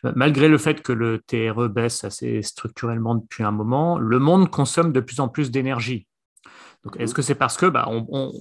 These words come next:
Speaker 1: on est contraint de, enfin, pour l'instant, ça passe et on pousse juste de plus en plus d'énergie dans le système, et même si le T R E baisse, il en reste quand même de plus en plus, euh, disponible à la sortie ?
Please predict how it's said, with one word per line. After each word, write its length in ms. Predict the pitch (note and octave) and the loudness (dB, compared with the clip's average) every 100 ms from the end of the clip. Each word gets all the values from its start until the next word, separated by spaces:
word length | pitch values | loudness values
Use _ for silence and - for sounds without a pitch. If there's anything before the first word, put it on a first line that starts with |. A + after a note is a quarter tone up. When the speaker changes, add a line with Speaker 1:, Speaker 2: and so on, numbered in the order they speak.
| - | -12
Speaker 1:
on 200 | - B2+ | -8 -4
est 100 | C3 | -2
contraint 280 | C3+ C3 D3 | -2 -4 -4
de, 60 | C3 _ _ | -6 _ _
enfin, 180 | C3+ A#2 | -8 -6
pour 140 | - | 0
l'instant, 260 | C3+ A#2+ C#3+ | 0 2 -2
ça 160 | - B2+ | 0 0
passe 320 | F3 F3+ - | 0 0 -6
et 60 | |
on 140 | B2+ A#2 | -6 -6
pousse 340 | - C#3 - | -4 -4 -4
juste 260 | B2+ C3 A#2+ | -6 -4 -6
de 40 | |
plus 140 | A#2 B2 | -4 -4
en 80 | |
plus 180 | A#2+ B2+ | -4 -4
d'énergie 340 | B2 A#2+ A2+ B2 | -2 0 0 0
dans 80 | A2+ | -2
le 60 | |
système, 360 | - A#2 E3 E3+ | -4 -2 0 2
et 60 | |
même 140 | A2+ G#2+ | 0 -4
si 120 | - | -8
le 60 | A#2 | -4
T 180 | B2 | 0
R 100 | A2 | 0
E 40 | G#2+ | 2
baisse, 260 | C3+ D3 - | 0 0 0
il 140 | C3 | 2
en 80 | B2 | 2
reste 220 | D3 - | 0 -2
quand 100 | A#2+ | -6
même 140 | C3 | -6
de 80 | A#2 | -6
plus 180 | G#2 A2+ | -10 -8
en 100 | G2+ | -8
plus, 380 | - B2 A#2+ - | -4 -4 -4 -4
euh, 160 | F#2+ F2+ - - - - | -4 -6 -12 -14 -14 -8
disponible 460 | G#2 A2 - A#2+ A#2 | -4 -2 2 2 4
à 40 | |
la 100 | A2 | 2
sortie ? 420 | - - D#3 D3+ | 0 -2 -2 -4